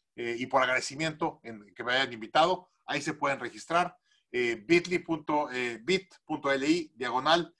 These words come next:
mes gratuito, y ahí pueden ver la información y suscribirse completamente gratuito para ustedes, para que puedan obtener valor de esta comunidad y seguir aprendiendo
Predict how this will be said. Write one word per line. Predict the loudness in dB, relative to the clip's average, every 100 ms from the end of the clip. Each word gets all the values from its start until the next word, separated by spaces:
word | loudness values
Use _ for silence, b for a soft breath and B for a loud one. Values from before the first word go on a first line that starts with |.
| _
mes | -2 -2 2
gratuito, | 0 2 2 0 -8 _ _
y | 0
ahí | 2 2
pueden | 2 2 6
ver | 4
la | 4
información | 0 -2 -2 4 4 4 -4 _ _ -14
y | -6
suscribirse | -2 0 2 2 2 2 0 0
completamente | -4 -2 2 2 2 0 -4
gratuito | -6 -6 -6 -6
para | -8
ustedes, | -6 -2 -2 -4 -10 _ b b _
para | 4 4
que | 2
puedan | -4 0 4 4 2 -8 -20 _ _
obtener | -2 0 -4 0 0 0 -4
valor | -2 0 2 0
de |
esta | 0 -6
comunidad | -6 -2 -2
y | -2
seguir | 0 0
aprendiendo | 0 -4 -6 -4 -4 -6